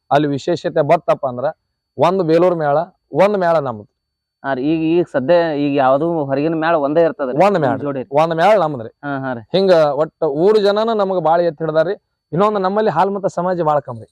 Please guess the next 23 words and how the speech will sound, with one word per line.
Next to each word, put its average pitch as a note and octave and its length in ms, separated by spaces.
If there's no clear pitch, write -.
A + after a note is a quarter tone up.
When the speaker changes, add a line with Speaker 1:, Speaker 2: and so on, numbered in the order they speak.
Speaker 2:
ಕಡಿಮೆ G#2+ 260
ರೀ. B2 140
Speaker 1:
ಹೌದ್ರಿ. A2+ 260
ಈಗ F3+ 220
ಒಟ್ಟೆ D#3+ 480
ನಮ್ಮಲ್ಲಿ D#3 360
ಹಾಲ್ಮತ D#3 380
ಸಮಾಜ D3 360
ಒಂದ್ D3+ 160
ಇಪ್ಪತ್ C#3+ 340
ಮನಿ D3 160
ಇರ್ಬೋದನ್ರಿ, D3+ 500
ಎಲ್ಲರೂ C3+ 280
ಹೊಲ್ದಾಗ A#2 300
ಇರ್ತಾರೆ. G#2+ 400
Speaker 2:
ಹಾ, C3+ 60
ಹಾ, A#2 160
ಹಾ. A2 140
Speaker 1:
ಇಲ್ಲಿ E3 180
ನಾವು C#3+ 380
ಊರದಿಂದ C#3+ 440
ಹೋಗುದು B2 260
ಒಬ್ರು. G#2 320